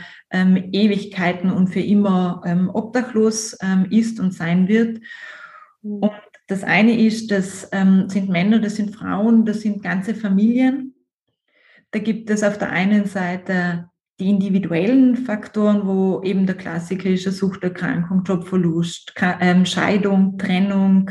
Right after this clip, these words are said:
Speaker 1: ähm, Ka-, also dass das eben, äh, äh, Faktoren auf individueller Ebene sind. Das andere, was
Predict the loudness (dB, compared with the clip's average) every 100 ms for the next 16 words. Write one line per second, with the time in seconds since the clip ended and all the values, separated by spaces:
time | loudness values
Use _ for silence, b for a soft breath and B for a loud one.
0 | -2 -2 0 0 0 -6 _ -8 -6 -2
1 | -2 -2 -2 0 0 0 0 2 4 2
2 | -2 B B _ -2 2 0 -2 -8 -4
3 | -4 -6 -14 -6 -4 -4 -2 2 4 2
4 | 2 0 0 -4 -2 0 0 0 -2 -2
5 | -2 0 0 B B B -12 -4 2 4
6 | 4 2 0 -4